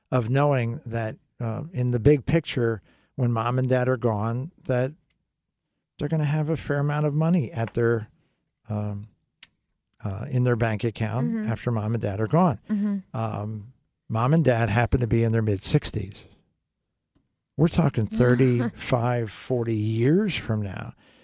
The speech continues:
Speaker 1: And, uh, they said, "So, I mean, we may end up, mm, running through all our money." But we want them to know that they're gonna have money. That's called life insurance. It's,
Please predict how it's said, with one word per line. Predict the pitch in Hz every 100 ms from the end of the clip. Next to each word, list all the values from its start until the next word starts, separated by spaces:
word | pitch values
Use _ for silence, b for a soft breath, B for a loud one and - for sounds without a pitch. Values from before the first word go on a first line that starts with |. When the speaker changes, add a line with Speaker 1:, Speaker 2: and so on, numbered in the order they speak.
| b _
Speaker 1:
And, | 127 117 117 113
uh, | 165 147 113 113
they | 113
said, | 110 135 120 -
"So, | - 110 117 107
I | 160
mean, | 113 104
we | 104
may | 139 135 110
end | 98
up, | 107 - -
mm, | 110 107 123 120
running | 113 117 113
through | - 113
all | 107
our | 98
money." | 98 113 135 95 - _ _ _ _ _
But | 165
we | 147
want | 135 131 123
them | 127 107
to | -
know | 113 139 185
that | 127 113
they're | 120
gonna | 113 110
have | 87 135 139
money. | 120 98 95 B B B B
That's | 180 180
called | - 190
life | 139 139 -
insurance. | 143 - 92 90 - - _ _ _ _ _ _ _ _
It's, | 127 117